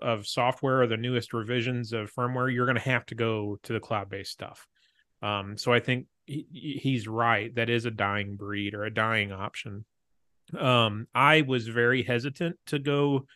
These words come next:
cloud-based or that subscription-based. And my first question was, what happens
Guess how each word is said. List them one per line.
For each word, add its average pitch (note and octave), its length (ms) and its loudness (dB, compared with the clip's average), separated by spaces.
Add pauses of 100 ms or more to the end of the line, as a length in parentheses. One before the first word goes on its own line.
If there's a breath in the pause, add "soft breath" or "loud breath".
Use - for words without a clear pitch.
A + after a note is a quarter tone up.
(500 soft breath)
cloud-based C#3 720 4
or A2+ 500 -2
that A#2 180 -2
subscription-based. B2 840 0
And C#3 400 -4
my B2 140 4
first C#3+ 320 6
question C#3+ 360 2
was, A#2 180 0
what D3 160 6
happens C#3 600 0